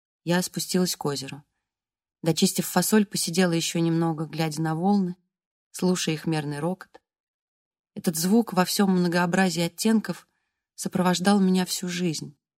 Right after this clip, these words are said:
с рождения, и я не мыслила себя без него.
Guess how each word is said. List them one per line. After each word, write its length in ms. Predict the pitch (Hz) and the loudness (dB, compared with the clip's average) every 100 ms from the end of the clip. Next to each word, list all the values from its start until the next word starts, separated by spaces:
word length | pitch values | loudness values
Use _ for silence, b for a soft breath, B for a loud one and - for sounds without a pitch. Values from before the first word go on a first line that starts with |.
| _ _ _ _ | _ _ _ _
с 100 | - | -10
рождения, 680 | 180 165 165 165 139 139 139 _ _ _ _ _ _ _ - | -6 -4 0 0 -2 -8 -14 _ _ _ _ _ _ _ -2
и 80 | |
я 100 | 175 | 2
не 120 | 190 196 | 6 6
мыслила 360 | 175 - 147 | 4 -2 -6
себя 320 | 143 - 151 | -6 -4 -4
без 200 | 156 - | -6 -6
него. 400 | 160 156 135 131 | -4 -4 -6 -12